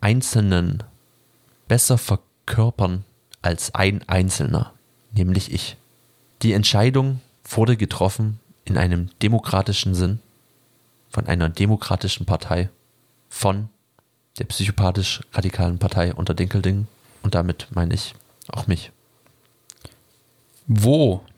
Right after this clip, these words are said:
Speaker 2: bleibt die Demokratie, wenn auf einer Klopapierrolle in diesem Ausmaß neuntausendsechshundertzwei Blätter sind und in einem Dorf wie unter Dinkeldingen nicht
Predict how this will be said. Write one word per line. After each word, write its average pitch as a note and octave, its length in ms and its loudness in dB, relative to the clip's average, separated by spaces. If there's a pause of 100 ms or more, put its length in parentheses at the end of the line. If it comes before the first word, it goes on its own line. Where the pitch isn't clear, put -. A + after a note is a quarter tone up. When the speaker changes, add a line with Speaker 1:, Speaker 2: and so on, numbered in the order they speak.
Speaker 2:
bleibt G2+ 520 0 (120)
die G2+ 100 2
Demokratie, G2+ 800 0 (1080)
wenn A2+ 160 2
auf - 120 -4
einer A#2+ 200 4
Klopapierrolle A#2+ 880 0
in G#2 160 0
diesem A#2+ 240 2
Ausmaß - 600 0
neuntausendsechshundertzwei A2+ 1500 0 (480)
Blätter G#2 280 0
sind - 280 -6 (1300)
und A2 120 2
in A2+ 80 4
einem A#2 220 4
Dorf B2 260 2
wie A#2+ 60 0
unter A#2 240 2
Dinkeldingen G2 680 2
nicht A2+ 260 0